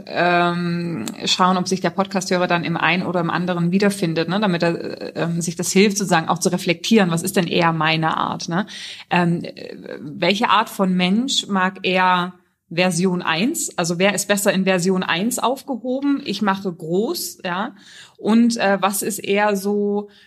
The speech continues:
ähm, Version zwei? Welche Art von Mensch passt da besser rein,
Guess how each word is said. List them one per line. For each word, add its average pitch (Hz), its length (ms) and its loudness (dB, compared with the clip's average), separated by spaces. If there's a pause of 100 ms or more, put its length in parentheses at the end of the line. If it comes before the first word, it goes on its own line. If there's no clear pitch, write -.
(160)
ähm, 190 800 0
Version 190 520 2
zwei? 185 560 2
Welche 180 320 0
Art 196 200 -2
von 190 120 -2
Mensch 180 260 -2
passt - 360 -4
da 180 180 4
besser 160 380 -2
rein, - 320 -6